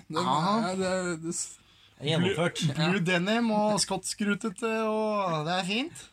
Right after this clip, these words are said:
Speaker 1: Ja.
Speaker 2: Ordnet selv.
Speaker 1: Og rusten Gameboy.
Speaker 2: Ja,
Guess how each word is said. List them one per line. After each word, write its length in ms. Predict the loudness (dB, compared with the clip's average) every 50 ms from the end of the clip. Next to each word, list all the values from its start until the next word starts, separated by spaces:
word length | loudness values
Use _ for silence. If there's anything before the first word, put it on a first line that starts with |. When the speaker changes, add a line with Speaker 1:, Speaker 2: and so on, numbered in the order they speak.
| _ -10
Speaker 1:
Ja. 200 | -8 -6 -6 -6 -8 -10 -18 -20 -20 _ _ _ -2
Speaker 2:
Ordnet 260 | 0 2 2 2 2 2
selv. 220 | 2 2 2 0 -2 _ -10 -4
Speaker 1:
Og 240 | 0 0 2 2 2
rusten 340 | 0 -2 -2 -2 -2 -2 -2
Gameboy. 420 | -2 -2 -2 -4 -4 -4 -4 -6 -6 -10 _ -4
Speaker 2:
Ja, 180 | 0 0 0